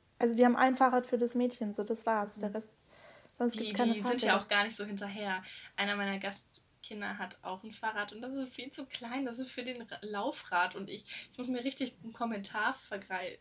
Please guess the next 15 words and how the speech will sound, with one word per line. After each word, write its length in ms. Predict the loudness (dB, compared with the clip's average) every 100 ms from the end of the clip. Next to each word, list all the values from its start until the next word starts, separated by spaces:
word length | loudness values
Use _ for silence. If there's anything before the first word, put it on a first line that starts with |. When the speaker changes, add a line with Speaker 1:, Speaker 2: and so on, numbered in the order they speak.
| -6
Speaker 2:
äh, 240 | -4 -6
verkneifen. 580 | -10 -12 -2 -2 -2 -8
Ich 160 | -10
bin 140 | -8 -8
immer 180 | -6 -6
so, 200 | -6 -8 -14 -20 -20 -20 _
„Das 100 | -8
Fahrrad 260 | -2 -2
ein 80 | -2
bisschen 240 | -4 -6 -8
zu 80 | -10
klein 340 | -6 -4 -4
für 120 | -8
dich, 240 | -10 -10 -10
ne?“ 180 | -8